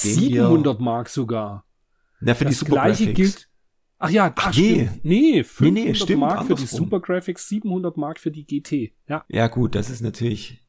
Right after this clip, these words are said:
Speaker 1: ja, sinnlos.
Speaker 2: Völlig
Speaker 1: Das war
Speaker 2: irre.
Speaker 1: damals einfach, einfach völlig irre.
Speaker 2: Wobei das,
Speaker 1: Genau.
Speaker 2: was ich halt eh komisch finde,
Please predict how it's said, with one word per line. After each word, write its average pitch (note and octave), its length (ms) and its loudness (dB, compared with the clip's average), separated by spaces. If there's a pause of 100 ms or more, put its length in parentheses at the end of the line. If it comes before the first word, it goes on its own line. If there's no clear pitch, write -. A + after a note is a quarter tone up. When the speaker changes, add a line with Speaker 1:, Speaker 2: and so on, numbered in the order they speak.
Speaker 1:
ja, - 400 -12 (140)
sinnlos. G2+ 760 -8
Speaker 2:
Völlig B2+ 320 -4
Speaker 1:
Das G#2+ 60 -6
war A2 80 2
Speaker 2:
irre. G#2 80 -2
Speaker 1:
damals A2 400 2
einfach, G2+ 520 -4
einfach - 380 -6
völlig - 560 -6
irre. G#2 400 -8 (140)
Speaker 2:
Wobei C3+ 260 2
das, G3 180 2
Speaker 1:
Genau. - 400 -6
Speaker 2:
was D3+ 200 -2
ich E3 160 -2
halt D3 260 -2
eh F#3 120 -4
komisch F#3 440 0
finde, E3+ 380 0